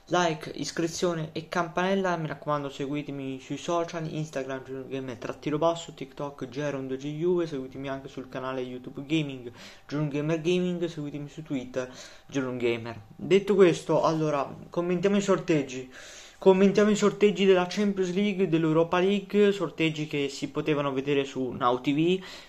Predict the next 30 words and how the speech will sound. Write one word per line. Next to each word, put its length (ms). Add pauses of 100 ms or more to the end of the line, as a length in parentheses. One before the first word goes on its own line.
(120)
su, 380
e 720
anche 280
su 840
Prime 240
Video, 400
su 140
dazon, 400
eccetera, 300
eccetera. 420 (960)
Però 380
sono 280
dei 120
sorteggi 500
senz'altro 480
molto 640
infuocati. 800
Prima 440
si 140
partiva, 640
come 540 (260)
tradizione 680
ormai, 440 (300)
da 120
quelli 240
della 220
Champions 440
League 320
intorno 540
alle, 680